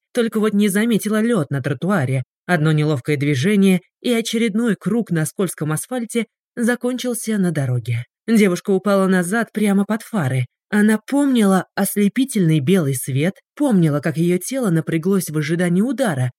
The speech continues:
но самого удара не было. И вот теперь она здесь. "Это смерть?" прошептала Аня в тишину. "Выглядит так себе". Медленно поднялась, опираясь ладонями на холодный камень.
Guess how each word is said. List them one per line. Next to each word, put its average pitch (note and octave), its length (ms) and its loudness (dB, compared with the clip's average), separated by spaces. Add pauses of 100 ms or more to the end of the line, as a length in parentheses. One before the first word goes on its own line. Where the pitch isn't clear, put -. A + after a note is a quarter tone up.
(140)
но E3+ 580 2
самого F3 640 -2
удара D3 500 -2 (320)
не G3 280 2
было. A#2+ 300 -2 (340)
И A#3 220 2
вот G3+ 320 0
теперь G3+ 560 -2
она F#3+ 460 -2 (200)
здесь. F3+ 840 -6 (260)
"Это G#3 540 -2
смерть?" G3+ 800 -2 (140)
прошептала F3+ 640 -2
Аня E3 200 0
в - 60 -6
тишину. F3+ 580 -2 (300)
"Выглядит G#3+ 800 -4
так C3 220 -6
себе". C3 480 -6 (360)
Медленно A3 500 2
поднялась, C3+ 760 -2
опираясь A3 520 -2
ладонями F#3+ 640 2
на F#3 140 0
холодный F#3 460 -2
камень. F3 440 -2